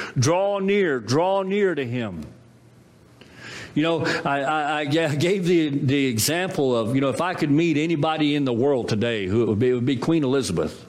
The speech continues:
I just love that woman for some reason. I don't care about all that other mess they talk about with him, but I just love her. I'd love to meet her. But I could not do that unless she took the initiative and said,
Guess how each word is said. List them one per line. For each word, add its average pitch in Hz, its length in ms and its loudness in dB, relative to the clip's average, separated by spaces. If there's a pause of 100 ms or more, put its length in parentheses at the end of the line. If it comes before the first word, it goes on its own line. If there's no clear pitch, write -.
I 104 80 -2
just 120 240 0
love 131 220 0
that 98 140 0
woman 92 300 0
for - 80 -2
some 95 240 0
reason. 85 340 -2 (800)
I 110 80 -4
don't 151 180 -4
care 160 120 2
about 147 200 2
all 143 160 0
that 139 120 0
other 123 200 0
mess 104 340 0
they 110 100 0
talk 107 220 0
about 101 240 0
with 95 120 0
him, 117 160 0
but 123 140 0
I 170 80 -2
just 190 220 0
love 160 180 2
her. 165 80 2
I'd 185 140 0
love 240 160 0
to 233 60 2
meet 233 240 2
her. 113 340 -2 (640)
But 175 120 2
I 233 200 0
could 254 180 -2
not 277 320 0
do 302 200 2
that 180 600 -2
unless 202 640 -2
she 294 520 0
took 196 260 0
the 202 140 2
initiative 180 580 0
and 151 100 0
said, 175 640 0